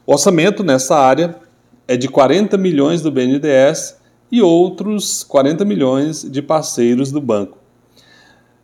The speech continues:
Não sei se você sabe, mas neste ano de dois mil e vinte e dois o B N D E S completa setenta anos.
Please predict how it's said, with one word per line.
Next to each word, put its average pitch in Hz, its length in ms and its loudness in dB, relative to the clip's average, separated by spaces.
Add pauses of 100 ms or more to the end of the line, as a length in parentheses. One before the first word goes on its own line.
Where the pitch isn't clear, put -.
Não - 80 -6
sei 180 140 4
se 175 80 0
você 160 220 2
sabe, 202 260 2
mas 160 220 0
neste 165 500 0
ano 151 360 2
de 113 100 -4
dois 117 260 0
mil 120 160 0
e - 20 -8
vinte 127 220 -4
e - 20 -8
dois 170 280 -2
o 185 60 -2
B 170 100 0
N 170 120 -4
D 151 80 -2
E 143 40 2
S 147 160 -2
completa 151 380 -6
setenta 170 600 -6
anos. 117 560 -4